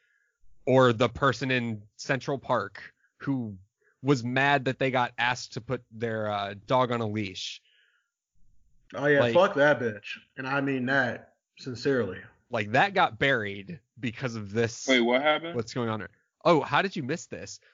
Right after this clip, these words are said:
Speaker 1: Some dude who's a part, who's, like, a leader of a New York birding society. He's like a,
Speaker 3: Mm-hmm.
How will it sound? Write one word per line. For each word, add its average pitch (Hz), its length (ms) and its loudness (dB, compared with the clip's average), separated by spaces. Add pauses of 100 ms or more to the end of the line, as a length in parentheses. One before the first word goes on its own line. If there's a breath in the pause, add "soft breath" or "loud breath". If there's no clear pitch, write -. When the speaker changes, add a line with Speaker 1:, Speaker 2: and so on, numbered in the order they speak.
(160)
Speaker 1:
Some 196 280 -6
dude 120 360 -2 (140)
who's 202 240 -4
a 220 60 2
part, 208 340 -2
who's, 170 200 -2
like, 165 280 -2 (260)
a 143 400 2 (160)
leader 120 640 2
of 117 420 -2
a 123 160 -4
New 120 220 0
York 139 420 0
birding 123 420 2
society. 98 720 -2
He's 147 240 -10
like 120 160 -4
a, 98 260 -6 (160)
Speaker 3:
Mm-hmm. 117 220 -10